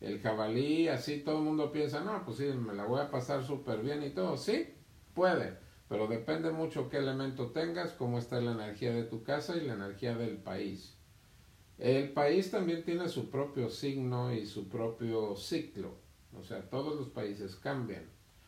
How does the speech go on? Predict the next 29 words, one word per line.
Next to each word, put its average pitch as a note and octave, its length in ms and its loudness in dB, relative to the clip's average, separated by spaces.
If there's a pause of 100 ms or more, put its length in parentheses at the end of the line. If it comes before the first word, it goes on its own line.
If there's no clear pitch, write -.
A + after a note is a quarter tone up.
(140)
Por A2 120 -2
ejemplo, B2 320 2
aquí C#3 280 0
en C#3+ 120 0
los B2 180 -2
Estados B2+ 460 -2
Unidos, D#3+ 400 2
si B2 120 -2
queremos B2 340 0
saber B2+ 240 0
en A2+ 180 -2
qué C3 180 2
ciclo B2 680 -2 (380)
vamos A2+ 340 -2
a B2 40 -4
estar A#2 220 -2
las A2 180 -2
personas A#2 440 -2
que A2 140 -4
vivimos A2+ 400 0
en G2+ 100 -6
los F#2+ 180 -4
Estados A2+ 460 -4
Unidos, A2+ 480 -2 (580)
sumamos D3+ 680 2
el A#2 200 2
cuatro C3+ 500 2
de D3+ 200 2
julio. G3+ 760 2